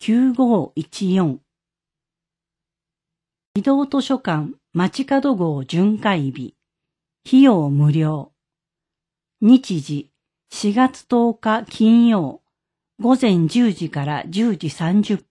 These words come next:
分。場所、八幡屋一丁目四、港近隣センター。日時、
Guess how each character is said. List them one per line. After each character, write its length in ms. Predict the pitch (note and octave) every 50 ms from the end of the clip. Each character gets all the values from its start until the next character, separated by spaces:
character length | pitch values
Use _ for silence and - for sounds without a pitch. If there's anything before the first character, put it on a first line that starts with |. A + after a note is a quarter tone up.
| _ -
分。 260 | - D3+ C3+ C3 - _ _ _ _ _ _ _ _ _ _ _ _ _ -
場 200 | - E3 E3 D#3
所、 360 | D3 - - F#3 F#3 G#3 _ _ _ _ _ _ _ _ _ _ _ - -
八 260 | F#3+ G3 - B3+ C4+
幡 200 | C4+ C4+ B3+ B3+
屋 120 | B3 A#3+
一 180 | A#3+ A#3 G#3 - _ _
丁 240 | - A3+ G#3+ G#3 G#3
目 280 | G3+ G3+ G3+ G3+ - _ -
四、 400 | - G3 A3 A#3 F#3+ C#3 A#2+ - _ _ _ _ _ _ _ _ _ _ -
港 440 | - E3+ G3 A3+ B3 B3+ - C#4 B3+
近 340 | - - B3+ B3 B3 A#3+ A#3
隣 240 | A#3+ A#3 A#3 A3+
セ 180 | G#3+ - A3+ G#3
ン 140 | F3+ D#3 C#3+
タ 360 | - - A#2+ A#2 A#2+ - _ _ _ _ _ _ _ _ _ _ _ _ _ _ _ _ _ _ _ _ _ _ _ _ _ _ _ _ _ _ _ _ - E4+
ー。 20 |
日 340 | A#3+ B3+ B3+ - - F3+ D3+
時、 340 | C#3 - C#3 C#3 - -